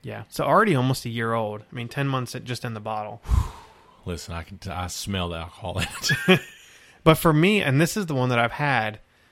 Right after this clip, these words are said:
Speaker 1: I think if I go into it knowing that it's gonna be a higher alcohol content, it doesn't. For me, it's, it's those ones that surprise
Speaker 2: It
Speaker 1: you.
Speaker 2: d-, so the higher A B V doesn't,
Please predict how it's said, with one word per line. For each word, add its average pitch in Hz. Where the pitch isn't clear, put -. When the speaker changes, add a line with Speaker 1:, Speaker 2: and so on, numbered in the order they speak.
Speaker 1:
I 131
think 214
if 131
I 131
go 143
into 143
it 160
knowing 123
that 123
it's 120
gonna 120
be 120
a 113
higher 113
alcohol 113
content, 117
it 110
doesn't. 113
For 131
me, 135
it's, 120
it's 143
those 135
ones 131
that 123
surprise 117
Speaker 2:
It 175
Speaker 1:
you. 135
Speaker 2:
d-, 120
so 107
the 90
higher 127
A 117
B 98
V 90
doesn't, 107